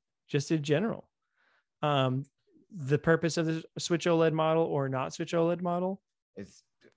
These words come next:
Speaker 1: apparently
Speaker 2: it's
Speaker 1: favoritism.
Speaker 2: that
Speaker 1: So who
Speaker 2: Okay.
Speaker 1: even knows? Yeah. There, there, there it is. Um, Brandon Hart said, "Maybe pick some games out and let us know whether you'd play them docked or handheld normally,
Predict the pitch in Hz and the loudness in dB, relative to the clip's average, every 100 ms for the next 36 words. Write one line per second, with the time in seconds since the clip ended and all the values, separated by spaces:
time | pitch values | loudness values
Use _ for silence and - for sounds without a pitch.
0 | 370 _ - 123 120 127 120 180 185 285 | _ _ -6 -4 -2 2 2 4 4 4
1 | 240 123 98 87 - - 143 135 - _ | 2 0 -6 -10 -4 4 4 4 -2 _
2 | _ _ _ _ _ _ _ _ _ _ | _ _ _ _ _ _ _ _ _ _
3 | _ - 190 294 277 139 - - - - | _ -4 0 2 2 -2 -4 -6 -10 -12
4 | _ _ _ 262 285 - _ _ _ _ | _ _ _ -4 -4 -8 _ _ _ _
5 | - 113 113 110 110 110 101 113 190 190 | -6 -4 -4 -4 -4 -6 -4 -2 -2 -2
6 | - - 127 - 185 196 196 175 151 262 | -8 -16 -18 2 6 8 6 6 4 4
7 | 254 202 160 131 - 202 - 151 135 131 | 4 4 2 0 -6 -12 0 4 4 2
8 | - 294 165 - 220 - 196 180 175 185 | 0 2 2 2 0 0 -2 0 0 0
9 | 156 160 147 151 147 190 185 165 160 160 | 0 0 0 0 -2 -2 -2 -2 0 0
10 | 147 143 139 147 160 - 165 147 135 127 | 0 0 -2 -4 -8 -2 0 2 0 0
11 | 170 175 - 156 185 208 180 156 170 226 | 2 0 -4 -6 -4 -2 0 0 0 0
12 | 180 147 | 2 2